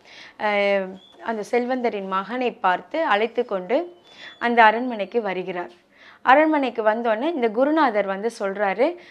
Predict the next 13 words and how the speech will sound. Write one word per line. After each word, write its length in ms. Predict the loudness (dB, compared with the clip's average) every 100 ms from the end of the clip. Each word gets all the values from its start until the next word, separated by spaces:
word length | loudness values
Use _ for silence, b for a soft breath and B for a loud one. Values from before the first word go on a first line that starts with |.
| B
"அந்த 280 | -2 0 0
பெண் 500 | 0 4 4 4 0
வந்து 360 | 0 -2 -2 -2
உன்னிடம் 420 | -2 -4 -4 -4
என்ன 380 | -4 -2 0 0
கேள்விகள் 540 | 0 -2 0 -2 -2
கேட்டாலும் 640 | -2 -4 0 -2 -2 -8 -10 B B
நான் 380 | 0 2 2 0
சொல்வதை 440 | 0 -2 0 0
மட்டும்தான் 460 | -2 -4 -8 -8 -6
நீ 100 | -6
செய்ய 360 | -8 -10 -8 -8
வேண்டும். 500 | -8 -8 -8 -10